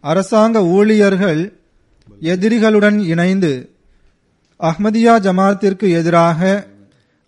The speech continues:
அல்லது அஹ்மதிகளுக்கு எதிராக சில அஹ்மதி நபர்களுக்கு எதிராக திட்டங்களை தீட்டிக் கொண்டுதான் இருந்தனர். எவ்வாறு இருப்பினும்,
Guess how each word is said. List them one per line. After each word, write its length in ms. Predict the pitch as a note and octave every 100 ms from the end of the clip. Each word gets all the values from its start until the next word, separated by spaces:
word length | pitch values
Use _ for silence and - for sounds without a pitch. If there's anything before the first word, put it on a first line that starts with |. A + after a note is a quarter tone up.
| -
அல்லது 380 | E3+ G#3 F#3 E3+ G3+ -
அஹ்மதிகளுக்கு 720 | E3 G3+ A#3 A3+ A3+ G#3 A3+
எதிராக 460 | D#3+ D#3+ D#3+ D#3+ F3 F#3 G3+ _ _ _ G#2+ G2 _
சில 300 | - G3+ G#3+ G3
அஹ்மதி 380 | D#3+ F#3 A3+ A3
நபர்களுக்கு 600 | F3 F3 G#3+ G#3+ G#3 F#3+ F3+
எதிராக 460 | E3 E3+ E3+ E3+ E3 C#3+ F3 _ _ _ -
திட்டங்களை 560 | F3 F3 A3+ A3 G3+ G#3 G#3
தீட்டிக் 380 | G3 G#3 G#3 F#3+
கொண்டுதான் 460 | F3 E3+ E3 F#3 G3+
இருந்தனர். 480 | E3 D3+ C#3+ B2 A2 _ _ G2 _ _ _
எவ்வாறு 400 | C#3 E3 F#3 A3+ G#3+
இருப்பினும், 540 | G3 G3+ G3 F#3 E3+